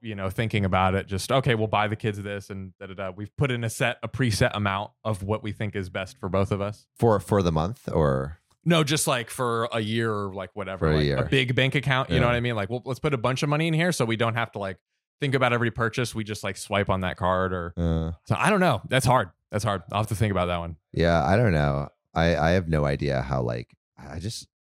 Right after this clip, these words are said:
Speaker 2: I, I don't know how finances work post kids.
Speaker 1: It's different.
Speaker 2: 'Cause it's, like, so simple when it's, you know, when you're just dating or even when you're married and you still both have jobs.
Speaker 1: Totally.
Speaker 2: Um, but it, if you're asking someone to stay at home,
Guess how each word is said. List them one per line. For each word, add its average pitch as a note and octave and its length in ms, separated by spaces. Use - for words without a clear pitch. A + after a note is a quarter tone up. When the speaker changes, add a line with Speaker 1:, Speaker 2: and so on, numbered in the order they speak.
Speaker 2:
I, F2+ 240
I G2 80
don't D3+ 100
know D3+ 80
how D3 140
finances D#2+ 600
work - 200
post - 240
kids. - 500
Speaker 1:
It's A2+ 140
different. A2 320
Speaker 2:
'Cause G#2 120
it's, F#2+ 160
like, F#2 140
so G#2 200
simple E2+ 480
when D#2 120
it's, - 400
you D#2+ 120
know, C#2+ 100
when C#2+ 140
you're C#2+ 100
just C#2+ 200
dating D2 440
or C2 80
even F2+ 260
when B2 80
you're F2+ 140
married D2+ 460
and C2+ 240
you D2 100
still C#2 260
both C2 220
have C#2+ 160
jobs. B1 540
Speaker 1:
Totally. G#2 380
Speaker 2:
Um, C2 560
but D#2+ 160
it, D2+ 120
if E2+ 140
you're E2+ 160
asking F#2 460
someone F#2+ 240
to E2 60
stay D2+ 440
at C2+ 80
home, C#2 480